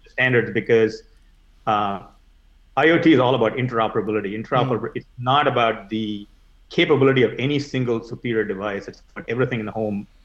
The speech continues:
Speaker 1: working together. And I, and I joke about this saying, um, you know,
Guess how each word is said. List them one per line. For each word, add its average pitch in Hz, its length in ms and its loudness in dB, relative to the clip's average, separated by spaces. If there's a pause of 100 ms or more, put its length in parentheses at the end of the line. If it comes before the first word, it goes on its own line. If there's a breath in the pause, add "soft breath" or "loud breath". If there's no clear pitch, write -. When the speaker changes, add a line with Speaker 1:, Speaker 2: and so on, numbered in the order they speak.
(140)
Speaker 1:
working 110 340 0
together. 104 540 0
And 107 160 -2
I, 104 180 -4 (520 soft breath)
and 120 100 2
I 117 60 4
joke 156 240 4
about 127 260 0
this 120 220 2
saying, 107 340 -2
um, 98 320 -6 (160)
you 117 80 -4
know, 101 240 -8